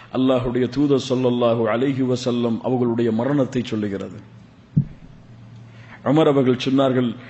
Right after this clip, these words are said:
"இப்னு அப்பாஸே, நீங்கள் எதை புரிந்தீர்களோ அதைத்தான் நானும் புரிந்தேன்."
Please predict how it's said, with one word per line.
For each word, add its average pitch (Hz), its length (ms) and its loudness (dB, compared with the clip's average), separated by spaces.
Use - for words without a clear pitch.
"இப்னு 147 240 0
அப்பாஸே, 165 760 2
நீங்கள் 165 360 0
எதை 170 200 2
புரிந்தீர்களோ 156 680 0
அதைத்தான் 135 400 0
நானும் 127 340 0
புரிந்தேன்." 104 520 -8